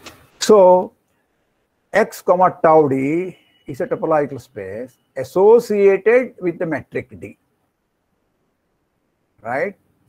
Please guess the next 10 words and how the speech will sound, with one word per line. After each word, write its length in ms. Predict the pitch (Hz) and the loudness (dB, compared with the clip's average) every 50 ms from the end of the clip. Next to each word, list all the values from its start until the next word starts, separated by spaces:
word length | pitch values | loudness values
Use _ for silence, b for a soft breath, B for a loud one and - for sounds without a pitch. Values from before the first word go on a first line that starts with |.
| _ _ _ _ _ _ _ _ _ _ _ | _ _ _ _ _ _ _ _ _ _ _
So 320 | - - 196 196 185 180 | -4 0 2 4 4 4
such 240 | 175 - 151 143 - | 2 0 -4 -2 -2
a 80 | 262 | 0
metric, 480 | 262 220 180 - - _ - 147 - - _ _ | 0 0 -2 -4 -8 _ -12 -12 -12 -12 _ _
such 200 | _ - 240 - | _ -8 -2 0
a 60 | 247 247 | 0 0
topology 800 | 233 196 160 160 151 135 117 113 98 98 117 131 143 170 165 160 | 0 -2 -2 0 0 0 -2 -4 -8 -12 -12 -10 -10 -8 -8 -6
we 100 | 160 165 | -6 -6
will 140 | 165 170 | -8 -8
call 360 | - - 151 127 117 143 196 | -8 -6 -4 -4 -4 -4 -6